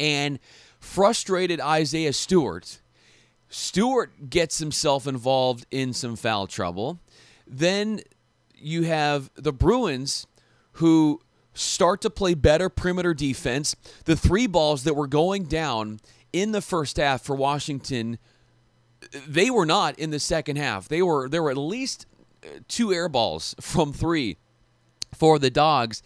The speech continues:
and then one was almost another air ball. So you nearly had three air balls from three-point range for Washington. And Isaiah Stewart was, was met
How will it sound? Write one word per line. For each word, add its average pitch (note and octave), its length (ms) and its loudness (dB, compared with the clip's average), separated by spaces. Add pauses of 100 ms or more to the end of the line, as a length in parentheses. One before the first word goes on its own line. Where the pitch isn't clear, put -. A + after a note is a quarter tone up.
(600)
and D#3 220 0
then C#3 160 -2
one F#3+ 220 0
was D3+ 120 -2
almost D#3 480 -2
another C#3 300 0
air A2 160 -2
ball. G2+ 220 -2
So - 120 -8
you C#3 160 -6
nearly F#3+ 380 -2
had C3 180 -4
three G3+ 500 -8
air E3+ 220 -2
balls A#2 520 0 (640)
from C3+ 560 0 (1200)
three-point E3 580 0
range B2 480 -2
for D#3 320 4
Washington. A#2+ 880 -2 (640)
And D3 260 0 (100)
Isaiah D#3+ 540 0
Stewart D3+ 640 -2 (680)
was, D3+ 640 4
was C#3+ 340 2
met F3+ 680 -4